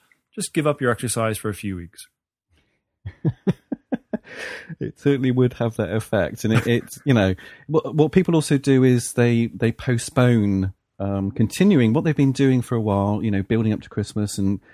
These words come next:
Speaker 2: and being careful with what they eat. And, and they put all that hold and they'll think, "Oh, I'll worry about it in the new year." And that's exactly the time, strangely enough, when all these amazing new fad diets come out.
Speaker 1: Mm,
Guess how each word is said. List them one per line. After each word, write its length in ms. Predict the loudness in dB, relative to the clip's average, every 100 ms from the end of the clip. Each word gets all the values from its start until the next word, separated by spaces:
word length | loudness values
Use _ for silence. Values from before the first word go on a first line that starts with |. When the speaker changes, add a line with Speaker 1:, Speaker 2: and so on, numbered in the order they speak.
| -20 -8
Speaker 2:
and 140 | -4
being 180 | 0 0
careful 360 | 2 0 0 -6
with 140 | -6
what 120 | -4
they 80 | -2
eat. 480 | 0 0 0 -2 -2
And, 200 | -2 -2 -6 -20 _ _
and 100 | 0
they 60 | 2
put 180 | 4 2
all 100 | 2
that 160 | 0
hold 300 | 2 2 4
and 100 | 4
they'll 120 | 6 4
think, 180 | 4 4
"Oh, 220 | 2 2 _ _ 2
I'll 140 | 2
worry 280 | 6 6 6
about 320 | 4 2 0
it 40 | 0
in 120 | 2
the 60 |
new 220 | 4 4 2
year." 680 | 4 4 6 4 4 2 -2 -4
And 340 | 2 2 2 -2 _
that's 320 | -4 -4 -4 -8
exactly 640 | -6 -2 -2 -2 0 0
the 100 | 0
time, 580 | -2 -2 -2 0 -2 -4 -8 -20 _ _
strangely 400 | -6 0 0 0
enough, 260 | 2 2 2
when 100 | 2
all 160 | 2
these 220 | 2 2 2
amazing 640 | 2 4 4 2 0 0
new 200 | 2 0
fad 440 | -2 0 0 0
diets 480 | 0 0 0 -4 -8
come 240 | -6 -2 -2
out. 240 | -4 -10
Speaker 1:
Mm, 340 | -8 -6 -8